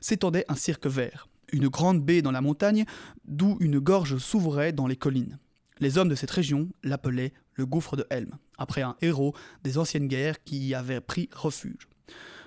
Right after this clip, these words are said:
De plus en plus escarpé et étroit, il serpentait du nord vers l'intérieur à l'ombre du Triirn, jusqu'au moment où les parois hantées de corbeaux s'élevaient comme de puissantes tours de part et d'autre, oblitérant toute la lumière. À la porte de Helm, à l'entrée du gouffre,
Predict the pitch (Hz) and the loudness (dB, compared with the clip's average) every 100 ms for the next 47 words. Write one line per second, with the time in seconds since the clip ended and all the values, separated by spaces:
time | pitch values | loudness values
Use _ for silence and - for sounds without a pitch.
0 | - 180 180 233 196 - 156 160 - 147 | -2 2 4 4 4 0 -4 -2 -2 -2
1 | - 156 - 139 139 - 196 247 - - | -2 -4 -4 -6 -6 -2 -2 -2 -6 -10
2 | - 151 214 185 190 - 143 139 170 190 | -4 0 0 2 0 0 0 2 2 0
3 | 143 131 165 - 135 156 208 156 139 190 | -2 0 0 0 -2 0 0 0 0 0
4 | 151 139 160 - 190 165 131 127 131 _ | -2 -4 -6 -6 -2 -2 -2 -6 -8 _
5 | _ _ 139 135 - 131 139 139 190 - | _ _ -4 -4 0 2 2 2 0 -4
6 | 135 127 147 127 - - 170 160 147 131 | -4 -2 -2 -2 -4 0 0 0 -2 -4
7 | 127 - 135 139 151 - - - - 185 | -2 -2 -2 -4 -6 -10 -20 -12 -2 2
8 | 160 147 143 135 131 131 175 - 156 135 | 2 2 -2 -4 -6 -6 -4 -2 -2 -4
9 | - 160 170 143 127 156 - 139 135 135 | -2 -2 -2 -4 -4 -4 -4 -4 -2 -4
10 | 147 - - - - 160 147 - 131 135 | -6 -14 -20 -16 -4 -2 0 -2 -2 -4
11 | - - 143 135 131 123 151 _ _ _ | -6 -8 -4 -2 -2 -6 -12 _ _ _
12 | _ 139 135 - 170 - 135 139 190 294 | _ -2 -2 2 2 2 -4 0 4 6
13 | 170 - _ _ 139 131 127 139 131 160 | 4 2 _ _ -4 -4 -4 -4 -2 2
14 | 240 - | 0 -2